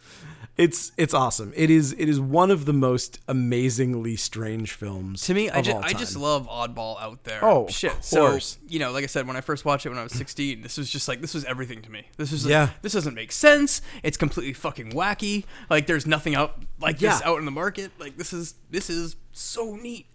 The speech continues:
Speaker 1: That's what I love about it, is that movies that are this weird tend to be boring.
Speaker 2: Mm-hmm.
Speaker 1: Like, a movie that is this surreal and bizarre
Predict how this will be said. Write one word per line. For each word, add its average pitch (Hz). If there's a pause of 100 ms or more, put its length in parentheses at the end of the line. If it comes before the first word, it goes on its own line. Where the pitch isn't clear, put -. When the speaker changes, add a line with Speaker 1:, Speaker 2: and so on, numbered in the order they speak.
(120)
Speaker 1:
That's 147
what 214
I 165
love 139
about 120
it, 120
is 127
that 139
movies 196
that 156
are 135
this 127
weird 123
tend 147
to 151
be 117
boring. 101 (340)
Speaker 2:
Mm-hmm. 160
Speaker 1:
Like, 143
a 156
movie 208
that 143
is 127
this 120
surreal 139
and 113
bizarre 113